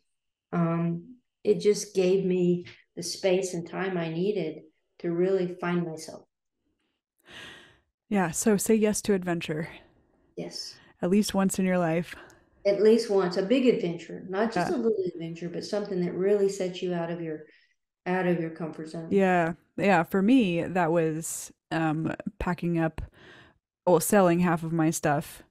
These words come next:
Speaker 2: in
Speaker 1: Mm-hmm.
Speaker 2: Austin and then putting the rest in storage and then
Speaker 1: Right.
Speaker 2: giving the other third away. <laughs>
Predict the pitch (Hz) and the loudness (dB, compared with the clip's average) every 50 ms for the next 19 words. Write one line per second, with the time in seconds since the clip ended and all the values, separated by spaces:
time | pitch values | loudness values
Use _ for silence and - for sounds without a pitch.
0 | _ _ - 220 - - 175 170 175 180 165 175 - - 175 156 151 170 156 - | _ _ -10 -6 -2 0 2 4 6 6 4 4 2 0 0 0 0 -2 -4 -2
1 | - 190 180 175 170 165 170 185 - 208 185 180 180 180 165 165 170 170 190 - | -2 -2 0 2 0 0 0 0 0 0 0 0 0 0 0 2 2 2 2 0
2 | - 180 156 190 - - 214 202 180 156 160 170 175 190 - - - - - - | -2 -4 -4 -4 -2 2 2 4 4 4 4 2 2 0 -4 -10 -14 -18 -18 -16
3 | - 262 254 240 196 196 202 208 220 214 202 - - - - _ _ _ _ - | -14 -12 -6 -2 4 6 8 8 8 6 4 0 -2 -8 -16 _ _ _ _ 2
4 | - 233 220 226 220 214 208 214 214 208 196 - - 202 185 180 175 165 170 190 | 4 6 6 6 4 4 4 2 2 2 0 0 0 0 0 2 2 2 2 4
5 | 214 202 165 165 208 240 - - - - - 262 - - 330 - | 4 4 6 4 4 4 2 -2 -6 -10 -12 -12 0 2 2 4